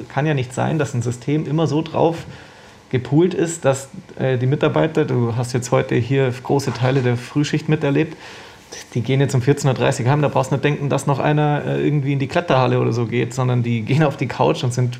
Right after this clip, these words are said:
platt, weil das einfach, aber so ist das System halt gemacht. Das ist quasi maximaler Nutzenertrag, ja, weil es halt das Kli-, Klinik auch ein Wirtschaftsunternehmen ist. Und da muss man halt die Strukturen schaffen, sodass man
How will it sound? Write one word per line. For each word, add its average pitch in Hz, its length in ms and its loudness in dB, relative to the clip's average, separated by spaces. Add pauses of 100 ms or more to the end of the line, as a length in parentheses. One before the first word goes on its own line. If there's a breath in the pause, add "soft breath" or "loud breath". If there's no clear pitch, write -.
(100)
platt, 160 340 -2
weil 117 140 0
das 113 160 -4
einfach, 117 320 -4 (420 loud breath)
aber - 180 0
so 135 160 2
ist 135 120 0
das 151 100 -2
System 151 400 0
halt 147 180 0
gemacht. 165 360 0
Das 120 160 -2
ist 123 160 -2
quasi 123 420 0 (480 loud breath)
maximaler 135 840 2 (140)
Nutzenertrag, 135 840 0 (420)
ja, 139 180 2 (140)
weil 123 160 0
es 123 140 -4
halt 127 240 -2
das 123 180 -4
Kli-, 139 200 -4
Klinik 151 360 0
auch 151 180 -2
ein 143 120 2
Wirtschaftsunternehmen 123 840 0
ist. 123 220 -4 (460 loud breath)
Und 123 260 0
da 139 160 2
muss 143 180 0
man 127 160 2
halt 123 180 2
die 123 80 -2
Strukturen 127 480 -2
schaffen, 123 320 0
sodass 117 340 0
man 117 120 0